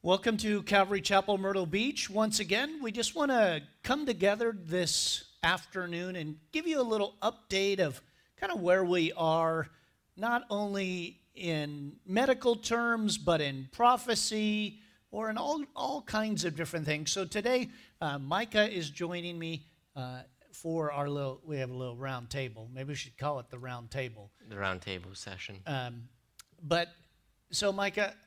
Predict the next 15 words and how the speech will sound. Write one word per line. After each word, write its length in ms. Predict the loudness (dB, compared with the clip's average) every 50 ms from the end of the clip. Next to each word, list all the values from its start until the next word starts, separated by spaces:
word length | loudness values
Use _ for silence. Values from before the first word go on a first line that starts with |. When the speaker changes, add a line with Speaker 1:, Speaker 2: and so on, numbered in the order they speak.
| _ _ _ _ _ -20 -20 -20 _ _ _ _ _ _ _ _ _ _ -6
Speaker 1:
tell 160 | -4 -4 -4 -2
me 160 | -4 -4 -4
how 320 | -2 -2 0 0 0 0
you 420 | -2 -2 -4 -4 -2 -2 -2 -4 -4 -4
started. 680 | -4 -4 -2 0 0 2 2 2 0 -2 -6 -6 -8
I 80 | -8 -6
mean, 160 | -6 -6 -8 -10 -14 -16 -16 -14 -6
you're 240 | 0 0 2 2 2
younger, 420 | 0 0 0 0 -2 -4 -4 -4
you're 220 | -6 -6 -8 -6 -4
sixteen. 680 | -4 -4 -6 -6 -8 -8 -8 -6 -8 -6 -6 -8 -10 -12 _ _ _ _ _ _ -20 -20 -20 -20 _ _ _ _ _ _ _ _ _ _ _ _ _ _ _ _ _ _ _ _ _ -12
How 320 | -10 -6 -4 -2 -2 -2
did 180 | -2 -2 -4 -4
you 100 | -6 -6
get 280 | -2 -2 -2 -2 -2